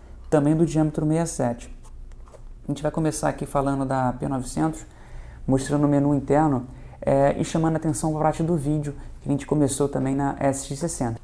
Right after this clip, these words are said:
E aqui na Nikon, na Super P novecentos, é, no modo de vídeo, a gente conta aqui, ó, com o menuzinho pra vídeo, é onde a gente tem as opções de vídeo.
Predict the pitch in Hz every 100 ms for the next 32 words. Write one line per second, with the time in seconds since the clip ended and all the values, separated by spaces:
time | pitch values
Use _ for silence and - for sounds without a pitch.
0 | - 190 180 180 185 196 180 185 170 -
1 | 170 165 165 147 131 - 156 151 139 -
2 | 139 165 - - - - 139 135 135 131
3 | 131 127 131 165 165 170 160 156 127 165
4 | 170 127 123 - - - - - - -
5 | - - - - - - 127 127 127 -
6 | 135 127 127 147 123 123 - - - -
7 | - 139 139 127 131 127 123 127 151 139
8 | 127 - - - - - - - 143 135
9 | 143 151 143 143 139 147 - 147 143 160
10 | 143 170 170